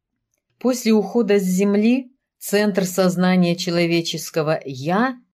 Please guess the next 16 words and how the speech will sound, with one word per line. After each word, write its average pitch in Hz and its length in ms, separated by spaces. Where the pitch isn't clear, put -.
перемещается 214 920
вначале 214 600
в 185 60
астральное 180 720
тело. 127 500
В 165 100
нём 262 240
человек 233 540
продолжает 180 640
существование 185 1200
в 143 60
астральном 175 680
мире, 151 460
мире 185 400
астральных 143 760
форм 196 560